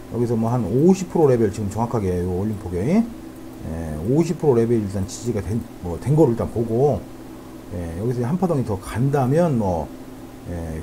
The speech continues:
궁극적으로는 뭐, 좀 느리지만, 느리지만 뭐, 한, 지금 한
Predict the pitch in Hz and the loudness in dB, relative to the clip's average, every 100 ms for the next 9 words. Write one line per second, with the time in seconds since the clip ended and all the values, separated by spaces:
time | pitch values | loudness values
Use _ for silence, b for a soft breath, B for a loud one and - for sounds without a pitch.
0 | - 143 139 139 117 107 101 98 98 117 | -4 -2 0 0 0 0 -2 -2 -2 2
1 | 127 175 147 131 101 107 104 85 69 - | 6 6 6 2 2 0 -2 -4 -8 -14
2 | - - - 104 117 135 113 117 135 147 | -16 -16 -12 -2 0 0 0 0 2 2
3 | 147 135 110 107 120 95 95 - - - | 0 0 -2 -2 -2 -2 -4 -8 -14 -14
4 | - - 104 107 | -10 -8 -6 -4